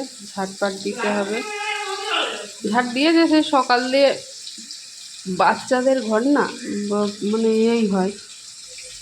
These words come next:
এই যে সবজিগুলো কেটে গুছিয়ে টুছিয়ে এই যে সুন্দর করে গুছিয়ে রাখা আছে, আর বাসন টাসনগুলো মেজে এনেছে, এই যে গুছিয়ে রেখেছে। আর এখনো ভাত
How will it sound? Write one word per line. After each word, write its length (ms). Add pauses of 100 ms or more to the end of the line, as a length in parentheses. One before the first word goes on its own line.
(680)
এই 180
যে 80 (100)
সবজিগুলো 520
কেটে 400 (640)
গুছিয়ে 360
টুছিয়ে 400
এই 60
যে 160 (220)
সুন্দর 320
করে 140
গুছিয়ে 380
রাখা 360
আছে, 180 (480)
আর 120
বাসন 360
টাসনগুলো 520
মেজে 420
এনেছে, 340
এই 240
যে 80 (100)
গুছিয়ে 420
রেখেছে। 380 (1120)
আর 200
এখনো 280
ভাত 360